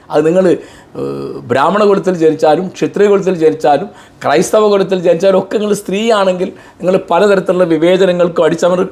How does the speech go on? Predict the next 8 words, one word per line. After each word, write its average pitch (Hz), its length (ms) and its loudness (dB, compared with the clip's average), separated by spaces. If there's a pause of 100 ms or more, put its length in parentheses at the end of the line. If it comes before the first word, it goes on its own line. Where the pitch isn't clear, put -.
(120)
അടിച്ചമർത്തലിനും 185 760 -2
വിധേയരാവുന്നുണ്ട്. 185 720 2 (1400)
ഇപ്പോൾ 127 280 2
ഒരു 165 120 4 (960)
ദളിത് 175 320 -2
സ്ത്രീക്ക് 185 280 0
രണ്ട് 175 280 2
വിവേചനമുണ്ട്. 180 520 2